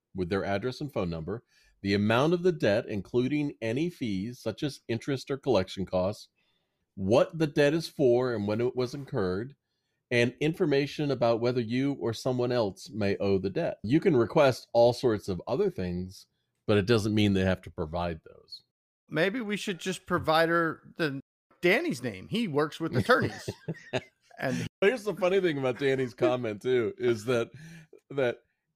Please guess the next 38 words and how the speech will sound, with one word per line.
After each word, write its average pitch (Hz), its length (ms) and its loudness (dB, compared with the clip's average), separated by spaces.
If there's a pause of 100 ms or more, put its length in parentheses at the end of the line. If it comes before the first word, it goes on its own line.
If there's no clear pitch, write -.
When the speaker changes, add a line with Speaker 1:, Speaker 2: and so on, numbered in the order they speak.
(140)
Speaker 1:
he 156 180 0
talks 175 340 0
about 135 380 -2
the 127 80 -4
big 143 300 -4
banks, 139 500 -4
the 101 140 -8
crooks, 147 680 -2 (140)
and 117 160 -4
everything 127 340 0
else, 135 400 -4 (440)
where 151 540 4 (280)
the, 147 460 4
the 143 100 0
majority 175 460 4
of 131 100 -2
people 143 360 -2
that 131 100 -2
are 127 80 -2
trying 143 220 -4
to 131 40 -4
validate 135 520 -4
these 117 200 -12
things 120 380 -6 (380)
are 139 120 -2
actually 170 320 0
working 139 300 0
with 156 180 -4
collection 220 420 -2
companies - 540 -8 (960)
'cause 156 140 -2
the 156 60 -2
debt 240 240 -2
collectors 117 420 2
contact 92 400 -2
Speaker 2:
Yeah, 120 180 0
Speaker 1:
them. 58 200 -12
Speaker 2:
I'm, 135 220 -8